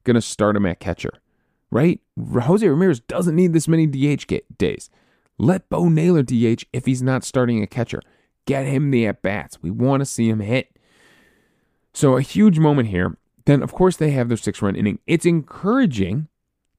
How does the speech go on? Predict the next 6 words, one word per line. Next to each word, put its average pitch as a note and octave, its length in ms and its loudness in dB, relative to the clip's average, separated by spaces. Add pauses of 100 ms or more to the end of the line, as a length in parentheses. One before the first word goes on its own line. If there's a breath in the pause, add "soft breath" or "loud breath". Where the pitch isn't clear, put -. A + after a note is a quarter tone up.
(760)
It's A#2+ 180 -2
encouraging D3+ 580 2
that C#3 100 0
they're D#3 260 0
actually B2 520 -4
able A2+ 380 -2